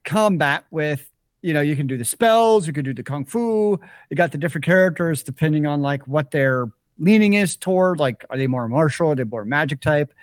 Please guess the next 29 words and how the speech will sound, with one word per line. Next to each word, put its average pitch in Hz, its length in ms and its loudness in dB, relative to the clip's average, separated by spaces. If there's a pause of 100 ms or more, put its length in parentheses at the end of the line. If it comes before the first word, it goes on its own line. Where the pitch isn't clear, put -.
(340)
You 139 100 0
got 139 180 0
the - 60 -10
storyline, 240 880 4
it's 147 180 -4
the - 120 -8
old 196 280 0
school 147 320 -4
BioWare, 202 840 2 (440)
um, 147 520 -2
where 147 120 -4
you 165 40 0
have 156 100 -2
the 139 80 -6
true, 170 500 -4
like, 139 320 -2 (1160)
good, 202 460 6
evil 202 640 2 (380)
with, 160 360 -4 (180)
you 156 120 -2
know, 143 320 -2 (160)
crazy 190 720 0 (320)
dating. 196 600 2
Oh 147 140 0
no, 143 200 0
my 127 140 -2
heart. 120 240 -4 (320)
The 160 100 0
crazy 202 760 2